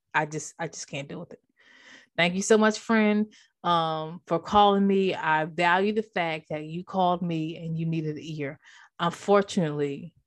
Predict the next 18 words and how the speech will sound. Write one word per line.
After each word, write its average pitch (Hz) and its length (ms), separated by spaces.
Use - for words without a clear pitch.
and 190 100
I'm 214 120
not, 190 180
th-, 196 160
th-, 196 120
this 240 200
ain't 190 220
really 160 260
happened. 151 380
I'm 156 100
just 151 220
giving 160 180
you, 151 180
you 165 120
know, 151 220
scenarios. 151 540
Unfortunately, 165 800
um, 151 400